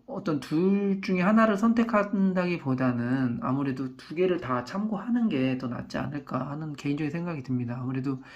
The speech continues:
시장이 이렇게 안 좋을 때 사는 것보다는 아무래도 좀 상승할 때 사는 게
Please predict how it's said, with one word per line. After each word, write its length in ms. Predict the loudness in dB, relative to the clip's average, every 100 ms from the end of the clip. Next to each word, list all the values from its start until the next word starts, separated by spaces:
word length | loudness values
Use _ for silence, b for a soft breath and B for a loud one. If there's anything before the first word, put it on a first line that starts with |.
| B B B
시장이 320 | -8 -2 0
이렇게 420 | 2 2 2 0
안 260 | 2 2 2
좋을 340 | 2 0 0
때 460 | -2 0 0 0 0
사는 260 | -2 -2 0
것보다는 440 | 0 0 0 0
아무래도 420 | 0 -2 -2 -2
좀 220 | -4 -4 -4
상승할 460 | -4 0 2 2
때 180 | 0 -2
사는 320 | 0 0 2
게 480 | 2 2 2 0 -4